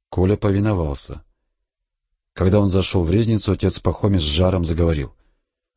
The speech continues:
«Времени у нас крайне мало, потому слушай меня и, ради бога, верь мне.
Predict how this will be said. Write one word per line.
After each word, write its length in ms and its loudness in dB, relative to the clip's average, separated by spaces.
«Времени 420 2
у 60 2
нас 180 0
крайне 320 0
мало, 400 -2
потому 300 2
слушай 380 0
меня 260 2
и, 40 2
ради 180 0
бога, 240 2
верь 260 2
мне. 240 -8